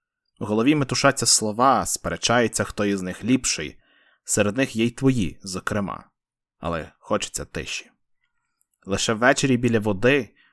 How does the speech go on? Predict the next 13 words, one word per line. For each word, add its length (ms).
що 200
виблискує 560
ніби 280
рибина, 500
заколисую 720
думи 380
усі, 520
видихаю 480
слова 480
без 240
упину. 480
На 120
губах 460